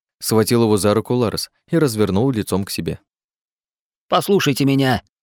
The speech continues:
Speaker 2: То, что вы предлагаете, дикость. Вам понятно? Это неслыханная, несусветная дикость и варварство».
Speaker 1: «Да нет же, уверяю».
Speaker 2: «Мы не будем ничего отрезать Миллеру.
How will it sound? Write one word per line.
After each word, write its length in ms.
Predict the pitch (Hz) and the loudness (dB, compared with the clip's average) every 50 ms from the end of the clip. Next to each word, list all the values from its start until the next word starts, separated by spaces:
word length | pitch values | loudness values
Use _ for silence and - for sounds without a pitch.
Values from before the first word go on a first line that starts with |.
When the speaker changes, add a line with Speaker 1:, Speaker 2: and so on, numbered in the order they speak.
| _ _ _ | _ _ _
Speaker 2:
То, 160 | - 196 180 | -2 -2 -2
что 160 | - - - 165 | 0 0 0 0
вы 80 | 165 | 2
предлагаете, 640 | 160 175 165 160 175 165 165 196 190 175 147 - 156 | 2 0 0 2 0 2 2 2 2 2 0 0 -2
дикость. 800 | 143 113 95 92 170 190 180 165 - 165 160 143 - - - - _ _ _ - | -4 -2 -2 -2 0 0 0 0 2 0 0 0 -2 -8 -12 -20 _ _ _ 0
Вам 200 | - 175 180 151 | 2 2 2 2
понятно? 580 | - 170 165 196 208 190 - 165 151 117 98 - _ _ _ _ _ _ | 0 0 2 2 2 2 2 0 -2 -2 -2 -6 _ _ _ _ _ _
Это 260 | - 123 143 - 165 165 | 0 0 2 2 2 2
неслыханная, 840 | 170 185 160 - 175 185 190 175 - 185 180 175 175 175 170 170 | 2 0 0 2 2 2 2 2 2 0 0 2 2 0 0 2
несусветная 800 | 160 175 190 180 - 180 139 - 185 185 170 - 160 175 180 165 | 2 2 2 2 2 0 0 0 -2 -2 -2 -2 -2 -2 0 0
дикость 480 | 131 127 202 190 - 175 165 - - 190 | 0 0 0 0 2 0 -2 -2 0 -2
и 60 | 185 | 0
варварство». 680 | 165 185 175 139 120 131 - - - 123 123 120 101 - _ _ _ _ _ _ _ _ _ _ _ _ _ _ _ - - | 2 2 0 2 0 -2 -4 -4 -4 -2 -2 -2 -2 -4 _ _ _ _ _ _ _ _ _ _ _ _ _ _ _ -14 -12
Speaker 1:
«Да 340 | 95 90 110 117 120 120 | -10 -6 -2 2 2 4
нет 280 | 123 143 147 160 139 113 | 4 4 4 2 2 2
же, 220 | 98 104 98 92 | 2 2 4 4
уверяю». 540 | 92 98 95 104 110 113 135 143 131 113 95 - | 4 2 2 2 2 4 4 4 4 4 4 2
Speaker 2:
«Мы 420 | - 185 202 190 131 82 71 - _ _ _ _ _ - | 2 0 0 0 -2 -4 -6 -10 _ _ _ _ _ -6
не 220 | 113 143 175 170 | -2 -2 -2 -2
будем 640 | 127 98 - 180 208 220 185 120 117 107 87 82 76 - _ _ - | -2 -2 0 0 0 0 0 0 -2 -2 -2 -4 -6 -10 _ _ -4
ничего 720 | 117 175 202 190 - - 147 143 113 110 165 196 180 131 - - _ _ _ _ | 0 0 0 0 0 0 0 0 0 0 2 2 2 0 -2 -6 _ _ _ _
отрезать 840 | - 147 156 - - 151 147 131 110 127 180 190 170 120 - - - _ _ - | -4 -4 -2 -2 -2 -2 -2 -2 0 0 2 2 2 0 -2 -6 -16 _ _ -4
Миллеру. 840 | 95 127 180 190 190 175 165 151 143 139 127 117 117 107 87 - | -2 0 2 2 2 2 2 2 2 0 0 0 0 0 -2 -4